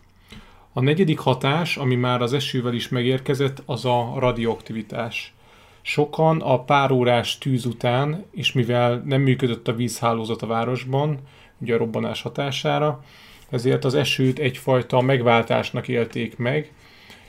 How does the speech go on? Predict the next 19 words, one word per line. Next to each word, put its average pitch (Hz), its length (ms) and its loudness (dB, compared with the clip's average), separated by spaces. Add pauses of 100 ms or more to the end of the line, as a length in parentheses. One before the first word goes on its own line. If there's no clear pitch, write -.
szomjúságukban 123 880 0
pedig 131 300 -2
tátott 120 360 -2
szájjal 120 680 -2 (320)
élvezték 120 560 -4
az 110 120 -4
esőt. 151 600 -4 (500)
Persze 127 320 0
akkor 131 220 0
még 131 180 2
senki 131 300 0
nem 120 160 0
tudta, 131 300 -4
hogy 123 120 2
a 120 40 0
fekete 123 440 -2
eső 120 640 -2
erősen 117 720 -2
radioaktív. 113 760 -6